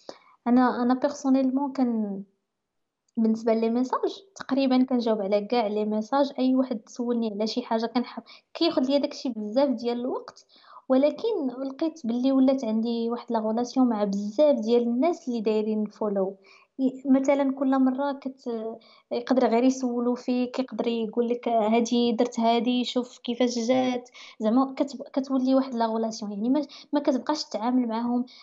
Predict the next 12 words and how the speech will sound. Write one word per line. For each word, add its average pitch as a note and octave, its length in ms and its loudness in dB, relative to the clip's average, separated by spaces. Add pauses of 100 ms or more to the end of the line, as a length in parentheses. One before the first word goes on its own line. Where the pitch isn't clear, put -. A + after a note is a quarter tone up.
(200)
خصهم B3+ 400 2
يديروا B3 340 2
لك C4 260 0
لايك، B3+ 280 0 (140)
خصهم C4 280 4
يد-، C4+ 280 4
يديروا C#4 340 4
لك D4+ 160 2
commentaire، C#4+ 520 0
ولكن C4+ 420 4
دي A#3+ 120 4
غولاسيون C4 580 2